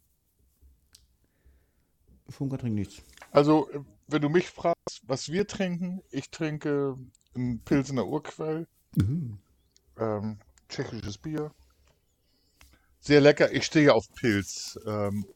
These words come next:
Speaker 2: oder Hefe. Helles ist nicht so meins. Kölsch ist okay,
Speaker 1: Ja, aber
Speaker 2: wenn man
Speaker 1: Pilz,
Speaker 2: feiern
Speaker 1: Pil-, Pil-,
Speaker 2: geht.
Speaker 1: Pilz ist doch hell, oder?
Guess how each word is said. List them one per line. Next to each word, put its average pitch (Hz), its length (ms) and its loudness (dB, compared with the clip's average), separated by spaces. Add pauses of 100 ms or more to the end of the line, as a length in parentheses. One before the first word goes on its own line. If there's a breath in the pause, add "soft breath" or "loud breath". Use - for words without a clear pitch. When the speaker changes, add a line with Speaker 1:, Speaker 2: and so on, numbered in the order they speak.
(120)
Speaker 2:
oder 131 240 2
Hefe. 131 520 -2 (400 soft breath)
Helles 135 360 2
ist 117 180 -8
nicht 120 140 -2
so 131 140 -4
meins. 120 500 -4 (440 soft breath)
Kölsch 147 400 4
ist 113 200 -6
okay, 131 680 -4
Speaker 1:
Ja, 120 80 0
aber 92 100 0
Speaker 2:
wenn 117 60 0
man 120 80 8
Speaker 1:
Pilz, 120 160 6
Speaker 2:
feiern 117 220 -4
Speaker 1:
Pil-, 110 100 2
Pil-, 110 180 -6
Speaker 2:
geht. 107 260 -4
Speaker 1:
Pilz 98 360 -4
ist - 120 -14
doch 87 140 -12
hell, 127 180 -4
oder? 107 300 -6